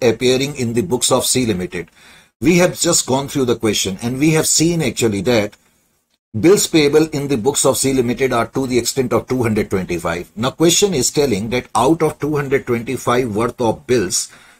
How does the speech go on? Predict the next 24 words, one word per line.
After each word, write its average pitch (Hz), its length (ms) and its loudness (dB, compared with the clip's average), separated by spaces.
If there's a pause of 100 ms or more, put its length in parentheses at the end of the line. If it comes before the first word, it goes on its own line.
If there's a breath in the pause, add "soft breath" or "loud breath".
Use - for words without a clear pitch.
which 143 220 0
C 170 320 0
Limited 127 640 -2 (100)
has - 640 -2 (260)
issued 185 540 2
in 151 180 -2
favor 131 300 4
of 120 200 2
B 101 140 -4
Limited. 87 500 -12 (440 loud breath)
Obviously, 160 540 2
these 135 280 -2
are 135 140 2
bills 127 320 -2
payable 131 340 4
for 123 220 -2
C 131 220 -2
Limited, 117 420 -2
but 107 180 -2
these 123 220 -4
are 113 100 -2
bills 117 340 -4
receivable 110 480 0
for 107 360 -4